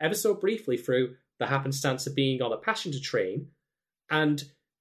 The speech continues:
upends it and, like, leaves you a changed person, like, leaves a strong impression on you,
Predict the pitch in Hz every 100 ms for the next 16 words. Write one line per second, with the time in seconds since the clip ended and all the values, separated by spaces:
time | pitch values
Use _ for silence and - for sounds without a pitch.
0 | _ - 190 185 202 254 - 127 127 -
1 | 143 143 139 147 139 143 139 175 175 170
2 | 156 156 185 165 165 - 196 202 156 131
3 | 117 190 180 165 143 - 180 180 175 147
4 | 139 - 240 - 151 120 113 101 92